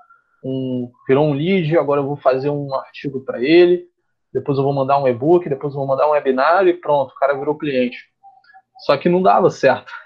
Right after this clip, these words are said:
<laughs> É, eu percebi que, cara, hum, as coisas não funcionam dessa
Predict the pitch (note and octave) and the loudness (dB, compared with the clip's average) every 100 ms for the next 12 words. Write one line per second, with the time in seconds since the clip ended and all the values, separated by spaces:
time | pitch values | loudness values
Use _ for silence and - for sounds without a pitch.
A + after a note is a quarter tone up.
0 | - D3 - C3+ - _ - _ - - | -6 -4 -4 -8 -10 _ -20 _ -10 0
1 | C3 C3+ C3+ C3+ B2+ B2 B2+ _ _ C#3 | 4 6 6 4 0 -2 -6 _ _ -10
2 | D3+ D#3 F3 F#3 F#3+ - G3+ F#3+ C#3 B2+ | -6 -4 -2 -4 -6 -4 2 4 4 2
3 | C3 E3+ - - - F3 F3 F3+ F3+ D#3 | -2 -6 -14 -20 -16 -12 -10 -10 -8 -10
4 | - F#3 F#3+ G3+ G3 A3 - A#3+ A#3 D3+ | -4 -4 -2 -6 -8 -10 -6 -6 -4 -4
5 | C3+ | -6